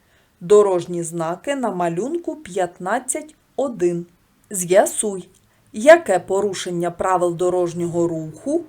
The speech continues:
здійснює водій машини на малюнку п'ятнадцять два. Як він має діяти згідно з правилами? Спідометр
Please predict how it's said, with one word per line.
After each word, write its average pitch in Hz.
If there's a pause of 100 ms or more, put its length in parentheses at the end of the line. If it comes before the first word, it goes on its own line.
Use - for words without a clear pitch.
(140)
здійснює 185
водій 180
машини 196
на 269
малюнку 190
п'ятнадцять 190
два. 160 (880)
Як 208
він 175
має 170
діяти 165 (280)
згідно 277
з - (100)
правилами? 175 (220)
Спідометр 214